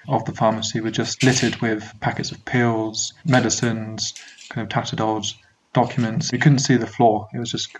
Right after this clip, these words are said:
thickly blanketed with this kind of rubbish, and you're kind of walking and treading on these kind of discarded packets of pills. It was a scene of devastation, basically.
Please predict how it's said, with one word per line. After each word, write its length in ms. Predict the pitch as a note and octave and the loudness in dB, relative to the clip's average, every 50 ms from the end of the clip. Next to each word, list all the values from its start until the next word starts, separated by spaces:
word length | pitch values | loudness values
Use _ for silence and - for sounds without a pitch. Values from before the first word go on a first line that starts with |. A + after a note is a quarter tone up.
| - - | -20 -20
thickly 500 | - - - - - - B2 A2+ A2 G2 - - - _ _ _ _ _ _ - | -10 -6 -6 -6 -4 -4 -6 -6 -6 -8 -12 -18 -20 _ _ _ _ _ _ 0
blanketed 460 | - A2+ A2+ A2 G2+ - - A2+ G#2 - - - | 2 4 4 2 0 -4 -6 -6 -6 -6 -6 -4
with 100 | B2+ A2 | -2 -2
this 120 | A2 G2+ | -2 -2
kind 180 | - - A#2+ A2 | -4 -4 -2 -2
of 180 | G#2+ G2+ G#2 A2+ | -2 -2 0 2
rubbish, 420 | A2+ G#2 G#2+ G#2 G2+ - - - | 2 2 2 2 0 -2 -2 -2
and 120 | A#2 A2+ | -4 -4
you're 160 | A2+ A2 G#2+ - | -4 -4 -6 -6
kind 180 | - - A#2 | -4 -4 -4
of 80 | A2+ - | -2 2
walking 380 | A#2 A#2+ A#2 - - A#2 A2 | 2 2 2 0 -2 -8 -8
and 160 | A2 A2 G#2 G#2 | -8 -8 -10 -6
treading 360 | - - A#2+ A2 A2 A2 A#2 | -2 0 0 0 0 -2 -4
on 140 | A2+ G#2+ G#2+ | -6 -8 -8
these 300 | A2 A2 A2 G#2+ - - - - - D#3+ E3 D3 - - | -8 -8 -8 -8 -10 -10 -12 -14 -12 -10 -10 -10 -10 -10
kind 160 | - B2 - | -10 -8 -6
of 20 | |
discarded 640 | - D#3+ - - - A#2 A2 A2+ A2 A2+ A2 - - - _ _ | -6 -6 -6 -4 -4 -4 -2 -2 -4 -6 -8 -10 -14 -20 _ _
packets 300 | - C3 B2 B2+ - - | 0 0 0 0 -2 -6
of 100 | A#2 - | -8 -4
pills. 440 | - C3 B2 A#2+ A2+ A2+ G#2+ - - - _ _ _ _ _ - - - - - - - - - - - - - - - - - _ _ _ - - - - | 0 2 2 2 2 0 -2 -4 -8 -10 _ _ _ _ _ -14 -14 -12 -12 -14 -14 -14 -14 -14 -14 -14 -14 -14 -16 -16 -18 -20 _ _ _ -14 -10 -6 -4
It 80 | C3 | -4
was 140 | A2 A2 G#2+ | -4 -4 -4
a 40 | G#2 | -4
scene 300 | - - A#2+ A#2 A2+ G#2+ | 0 2 2 2 2 -2
of 180 | G#2 G#2 - - _ _ _ - - - - - - - - - - - - - - - - - - | -6 -8 -12 -18 _ _ _ -20 -20 -18 -16 -16 -14 -14 -14 -14 -14 -16 -16 -18 -20 -20 -20 -4 0
devastation, 560 | - A#2+ A2 G#2 - B2 A#2+ A#2+ - - G#2+ | 0 2 2 2 2 2 2 2 0 -2 -4
basically. 480 | G2 A2 A2+ - - - - G#2+ G#2+ | -2 -2 -2 -2 -4 -6 -6 -6 -6